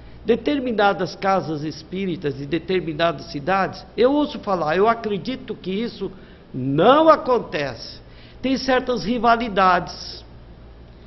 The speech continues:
"Ah, porque aquela casa espírita é assim, ah, é porque usa dessa forma, porque usa da-", e entramos num processo de crítica, e não de somatória do conhecimento e do bem. Eu sei que todo mundo só eleva, todo mundo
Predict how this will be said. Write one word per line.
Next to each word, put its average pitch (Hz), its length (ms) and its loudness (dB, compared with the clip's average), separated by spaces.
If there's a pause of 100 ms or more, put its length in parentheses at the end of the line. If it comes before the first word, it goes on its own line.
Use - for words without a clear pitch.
(160)
"Ah, 285 300 4
porque 226 320 -4
aquela 190 320 -2
casa 185 320 -2
espírita 185 480 -4
é 185 60 0
assim, 180 200 -4
ah, 262 120 4
é 262 60 2
porque 214 300 -4
usa 185 240 0
dessa 165 300 -4
forma, 233 380 0
porque - 200 -8
usa 185 200 -2
da-", - 60 -12 (200)
e 247 140 0
entramos 262 360 -2
num 262 140 -2
processo 233 640 -2
de 202 140 -8
crítica, 269 720 -4 (400)
e 233 80 -2
não 269 220 0
de 254 80 -4
somatória 247 840 4
do 254 340 2
conhecimento 233 680 2
e 247 60 -6
do 285 120 -4
bem. 185 300 2 (560)
Eu 214 80 2
sei 262 200 -2
que - 60 -14
todo 254 240 -2
mundo 202 220 -4
só 190 180 -2
eleva, 175 480 0 (280)
todo 175 200 2
mundo 156 440 0